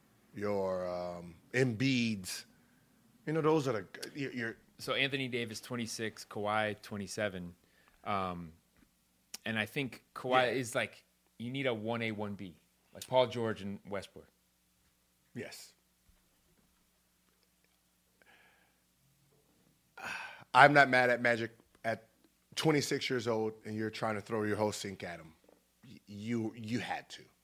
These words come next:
Speaker 1: Because, you know, at the end of the day, teams get better through trades, not necessarily free agency. Drafting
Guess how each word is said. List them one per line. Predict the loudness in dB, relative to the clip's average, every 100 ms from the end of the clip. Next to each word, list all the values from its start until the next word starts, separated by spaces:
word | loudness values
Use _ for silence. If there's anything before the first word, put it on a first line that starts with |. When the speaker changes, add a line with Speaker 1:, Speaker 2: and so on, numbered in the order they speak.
| _ _ _ _ _
Speaker 1:
Because, | -2 6 8 8 2 -6
you | -2
know, | 0 0
at | 2 2
the | 2
end | 0 2
of | 2
the |
day, | 6 8 8 4 -4 -16 _ _ _ _ _ -6
teams | 0 2 2 2
get | 2 4
better | 4 6 4 0 -4 _ _ _ _ _
through | -8 -6
trades, | -2 0 2 2 -2 -10 -12 -12 _ -8
not | -2 6 8 8 6 -4
necessarily | -2 -2 -6 -8 -8 -8
free | -10 -8
agency. | -10 -12 -16 -16 -18 _ _ _ _ _ -10
Drafting | -2 6 8 8 4 -2 -2